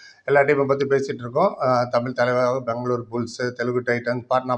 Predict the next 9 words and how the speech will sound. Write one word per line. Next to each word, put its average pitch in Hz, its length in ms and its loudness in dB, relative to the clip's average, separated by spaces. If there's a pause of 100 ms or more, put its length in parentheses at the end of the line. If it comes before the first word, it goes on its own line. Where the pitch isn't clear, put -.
பைரட்ஸ், 123 420 0 (420)
யூ 127 160 4
மும்பா 123 380 2 (140)
already 123 280 2
முடிஞ்சு. 117 520 -6
இப்போ 110 420 -2
டபங் 110 320 0
டெல்லி. 101 360 -6
Yes, 117 160 0